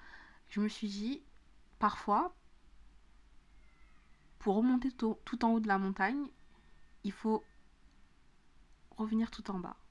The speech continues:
Je crois, quelque chose du genre. Il faut que je reparte sur mon tweet. Mais c'est quelque chose comme ça. C'est, genre, à chaque fois, quand mes phrases, elles, elles sortent dans ma tête, elles sont françaises, mais quand je veux les noter ou les partager, et ben,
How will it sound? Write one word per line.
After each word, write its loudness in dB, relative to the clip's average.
Je -14
crois, -6
quelque -16
chose -4
du -6
genre. -8
Il -18
faut -6
que -4
je -10
reparte -4
sur -6
mon -2
tweet. -14
Mais 4
c'est 0
quelque -8
chose -2
comme 0
ça. -8
C'est, -4
genre, -2
à 4
chaque 0
fois, -8
quand 2
mes 8
phrases, 4
elles, 2
elles 2
sortent 4
dans 4
ma 4
tête, 0
elles 2
sont -2
françaises, 0
mais 0
quand 2
je 2
veux 2
les 4
noter 4
ou 8
les 2
partager, 2
et 0
ben, 2